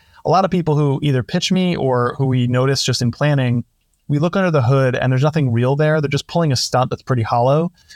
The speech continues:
to then try and trick you into selling something or coerce you into doing something, or, you know, they're self-aggrandizing and they're pulling a stunt to get attention.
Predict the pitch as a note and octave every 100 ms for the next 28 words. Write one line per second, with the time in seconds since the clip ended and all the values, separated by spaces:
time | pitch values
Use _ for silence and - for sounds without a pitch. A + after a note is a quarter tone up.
0 | - C#3+ C#3 - C3 B2+ B2 - _ _
1 | - D#3+ D#3 B2+ B2 C3+ B2 - A#2+ A#2+
2 | A2+ A#2 - A2+ A2 A#2+ A2+ A2+ B2 B2
3 | A#2+ B2 A#2 A2 A2+ A2 A2+ B2 A#2+ A#2
4 | A2+ A#2+ A#2 A#2 - - _ _ _ -
5 | A#2+ A2 A2+ C#3 B2 A#2+ B2 B2 A2+ A2+
6 | A2 A2 A2+ A2 - A#2 A2+ - A#2 A2+
7 | A#2+ A2+ - B2+ B2 G2+ G#2